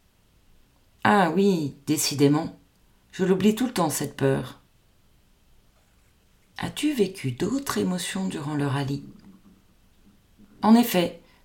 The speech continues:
ce qui me vient, c'est surtout le soir après les spéciales. J'étais écœurée. Je me sentais abattu, confus,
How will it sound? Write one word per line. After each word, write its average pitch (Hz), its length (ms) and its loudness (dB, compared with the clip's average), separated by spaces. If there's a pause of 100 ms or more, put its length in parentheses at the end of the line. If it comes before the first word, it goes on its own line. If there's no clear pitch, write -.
ce - 120 0
qui 214 200 2
me 214 120 12
vient, 175 380 0 (840)
c'est 208 140 0
surtout 226 320 0
le 208 120 8
soir 190 280 2
après 165 240 -4
les 151 80 -2
spéciales. 143 560 -6 (480)
J'étais - 440 0
écœurée. 202 560 0 (280)
Je - 120 -2
me 185 60 4
sentais 185 520 0
abattu, 196 640 2 (480)
confus, 240 520 2